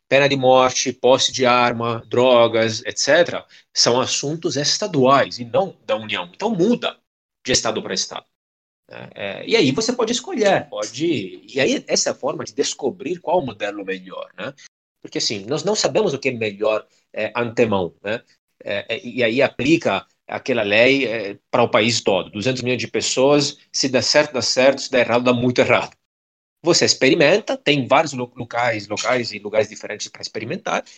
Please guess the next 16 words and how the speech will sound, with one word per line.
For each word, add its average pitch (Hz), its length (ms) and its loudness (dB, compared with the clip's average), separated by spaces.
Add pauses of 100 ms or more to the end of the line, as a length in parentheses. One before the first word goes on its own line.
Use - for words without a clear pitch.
(120)
e 247 120 4
vê 131 280 4
qual 120 160 -2
é - 20 -2
o 107 60 -6
município, 113 460 -8
o - 20 0
estado 98 200 -4
que 98 80 -6
tá 98 100 -8
crescendo 87 420 -8
mais, 120 380 -2
o 113 60 -10
que 110 60 -18
ele 98 120 -18
fez, 117 480 0